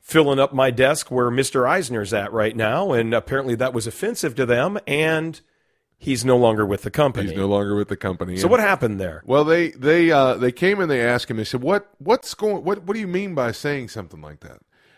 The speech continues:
Speaker 2: And, uh, he said, "I'm sorry, I thought I worked for a company that when you wish upon a star, it makes no difference who you are,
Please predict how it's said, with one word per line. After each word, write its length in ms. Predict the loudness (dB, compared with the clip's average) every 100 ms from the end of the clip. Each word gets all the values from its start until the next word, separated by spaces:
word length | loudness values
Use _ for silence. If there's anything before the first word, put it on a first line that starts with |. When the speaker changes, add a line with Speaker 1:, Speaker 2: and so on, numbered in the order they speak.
| _ -12
Speaker 2:
And, 440 | -6 -4 -6 -4
uh, 280 | -4 -4 -8 -14
he 140 | -14 -12
said, 240 | -12 -14 _ _
"I'm 280 | -6 -6 -8 _ _ _ _ -10
sorry, 340 | -4 -2 -2
I 60 | -2
thought 240 | -2 0
I 100 | 0
worked 380 | 0 -4 -6 _
for 120 | -8
a 60 | -8
company 420 | -6 -8 -6 -8
that 360 | -4 -4 -6 -10 _ _ _ _ _
when 260 | -6 -4 -2
you 140 | -4
wish 300 | 0 0 0
upon 320 | -4 -2 -2
a 60 | -4
star, 500 | -2 0 2 2 0
it 120 | -4
makes 280 | -6 -8 -6
no 120 | -6
difference 760 | -2 -4 -4 -8 -10 -14 -16 -6
who 100 | -4
you 220 | -2 -4
are, 460 | -4 -4 -4 -6